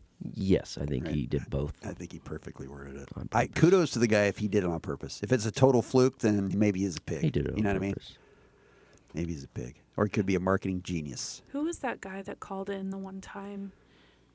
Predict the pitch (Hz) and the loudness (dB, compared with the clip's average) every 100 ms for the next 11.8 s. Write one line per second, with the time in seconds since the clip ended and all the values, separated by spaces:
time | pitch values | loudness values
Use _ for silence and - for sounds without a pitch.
0 | _ - 202 196 214 208 208 202 202 196 | _ -12 -12 -10 -12 -8 -6 -6 -8 -10
1 | - 208 196 202 196 180 180 _ - - | -8 -6 -6 -4 -4 -6 -8 _ -12 -10
2 | - 208 - 247 240 - 233 220 220 247 | -8 -8 -8 -6 -8 -6 -4 -4 -4 -8
3 | 240 _ _ _ _ _ _ - 139 160 | -10 _ _ _ _ _ _ 2 4 4
4 | 95 _ _ _ - 113 98 - 123 - | 0 _ _ _ 4 6 6 2 2 4
5 | 117 101 104 101 90 87 98 214 208 214 | 0 4 4 4 2 2 6 6 6 4
6 | 95 294 254 208 196 190 - 185 180 185 | 6 6 4 2 0 0 0 -2 -2 -4
7 | - - - - _ _ - - - - | -8 -10 -20 -20 _ _ -20 -20 -20 -20
8 | - - 104 160 156 110 104 98 95 110 | -16 -10 2 4 6 4 4 2 2 4
9 | 101 - 208 - 180 196 - 190 190 196 | 4 0 -6 -8 -8 -8 -10 -8 -8 -8
10 | 185 190 196 95 90 - _ _ - 101 | -10 -2 2 2 0 -4 _ _ -6 -4
11 | 101 - 98 - 101 - 95 | -4 -4 -4 -2 -4 -2 -4